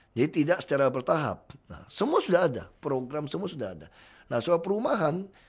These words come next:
jelas itu tidak boleh ada rumah kumuh, tapi konsep kami, orang kumuh tidak diusir.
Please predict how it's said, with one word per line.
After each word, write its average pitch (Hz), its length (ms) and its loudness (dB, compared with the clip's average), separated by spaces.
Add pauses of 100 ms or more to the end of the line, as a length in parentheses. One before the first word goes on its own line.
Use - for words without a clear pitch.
(120)
jelas 208 320 2
itu 196 220 -2
tidak 151 320 -2
boleh 151 160 0
ada 151 100 -2
rumah 131 300 -4
kumuh, 127 400 -8
tapi 110 320 -4
konsep 123 400 -4
kami, 113 480 -10 (480)
orang 185 320 8
kumuh 180 320 2
tidak 202 240 4
diusir. 185 480 0